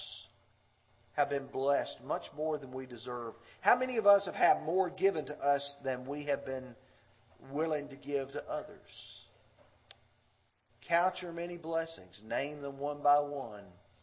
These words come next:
It will surprise you what the Lord has done. It's time to put on a new set of clothes.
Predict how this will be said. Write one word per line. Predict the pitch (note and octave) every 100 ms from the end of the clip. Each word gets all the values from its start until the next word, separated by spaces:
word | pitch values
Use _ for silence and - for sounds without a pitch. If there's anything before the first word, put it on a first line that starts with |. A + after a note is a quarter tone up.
| _ _ _ _ _ _ _ _ _ _ _
It | C3 D#3
will | C3+ D3+ E3
surprise | E3+ E3+ - - G3+ F#3 A#2 -
you | - - _ _ _ _ _ _ _ _
what | -
the | A2
Lord | A2 A2+ G2
has | F#2 -
done. | F#2 F2 D#2+ E2+ - _ _ _ - _ _ _ _ _ _ _ _ _ _ _ _ -
It's | -
time | F3 D3+ B2
to |
put | C3 A#2+
on | A2+ A2+
a |
new | A#2 A#2+
set | - B2+
of | C#3+
clothes. | - C3 A2 G#2 F#2+ - -